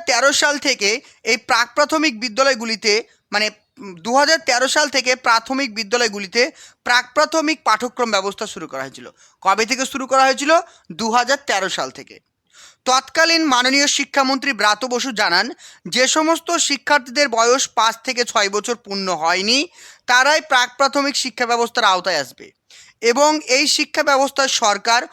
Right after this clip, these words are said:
ও সরকার পোষিত বিদ্যালয়গুলিতে চালু হবে। অর্থাৎ গভর্নমেন্ট বা গভর্নমেন্ট এইডস বা সরকার পোষিত বিদ্যালয়গুলিতে এই শিক্ষা ব্যবস্থা চালু করা হয়েছে। কবে চালু করা হয়েছে? দু হাজার তেরো সালে।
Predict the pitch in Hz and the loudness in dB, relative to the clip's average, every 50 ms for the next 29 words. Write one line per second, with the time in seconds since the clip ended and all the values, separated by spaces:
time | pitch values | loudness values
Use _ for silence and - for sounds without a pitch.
0 | - - _ _ 220 220 214 - - 269 269 277 269 - 311 294 302 - 254 240 | -20 -20 _ _ -4 -2 -2 0 2 2 0 0 0 0 -2 -2 -2 -4 -4 -4
1 | - 262 233 262 254 208 226 208 190 226 220 214 196 202 202 202 180 - 262 381 | -4 -2 -2 -2 -2 -2 -6 -4 -2 -2 -2 -2 -2 -4 -8 -6 -4 -4 -4 -4
2 | - _ _ _ _ _ - 190 160 165 170 156 139 143 117 - - _ _ _ | -4 _ _ _ _ _ -4 -4 -2 -2 -4 -6 -6 -10 -12 -14 -20 _ _ _
3 | _ - 208 226 226 - 277 247 233 202 202 190 214 233 240 254 277 302 302 285 | _ -2 0 0 0 0 -2 -2 0 -2 0 0 2 0 2 2 0 0 0 0
4 | 233 214 202 180 196 190 214 226 233 240 247 254 247 - _ - 233 262 262 190 | 0 -2 0 0 0 2 2 2 2 0 0 -2 -2 -8 _ 0 2 2 2 0
5 | - - - - _ _ _ _ _ _ 175 185 202 214 214 - - 214 208 208 | -4 -10 -16 -20 _ _ _ _ _ _ 0 0 2 2 0 0 0 0 0 0
6 | - 247 247 - - 254 - - 311 277 302 226 220 196 208 208 202 196 190 202 | -2 -4 -4 -6 -8 -8 -6 -6 -6 -4 -6 -6 -4 -4 -4 -2 -2 -4 -4 -6
7 | 196 190 175 262 294 - - - - _ _ - 233 247 247 - - 247 - - | -8 -4 -2 -2 -2 -2 -4 -10 -20 _ _ -2 -2 0 0 -2 -4 -6 -4 -4
8 | 208 196 190 190 180 - - 262 247 - 180 165 170 165 - 165 156 147 139 135 | -2 -2 -2 -4 -6 -4 -4 -4 -2 -4 -4 -4 -4 -6 -4 -2 -2 -2 -2 -6
9 | - 113 - _ - - _ _ _ - 208 202 214 240 220 262 254 262 269 269 | -10 -18 -20 _ -20 -20 _ _ _ 0 2 2 2 0 0 0 -2 -2 0 0
10 | 277 277 277 277 277 - 311 330 349 - - _ _ _ _ 175 214 220 233 233 | 2 2 4 2 0 0 0 -2 -2 -2 -6 _ _ _ _ -8 -4 0 0 0
11 | 226 247 294 311 - _ _ - 202 185 185 175 - 170 139 117 104 | 2 2 0 0 -2 _ _ -2 -2 0 -2 -4 -6 -8 -8 -10 -12